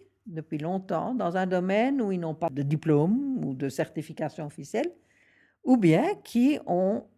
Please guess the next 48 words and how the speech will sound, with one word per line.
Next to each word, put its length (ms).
changer. 720
Par 120
exemple, 300
moi, 260
si 120
vous 100
m'engagez 460
comme, 240
parce 180
que 80
j'ai 140
un 80
diplôme 360
de 80
docteur 380
en 140
droit, 180
vous 80
faites 280
pas 120
une 80
affaire 300
parce 160
qu'il 80
y 40
a 20
longtemps 220
que 60
je 60
ne 40
suis 120
plus 240
juriste, 420
à, 60
à, 300
à 40
l'intégrale. 580
Par 200
contre, 440
si 160
je 100
vous 200
dis, 280
je 80
suis 200
D 280
R 60
H, 420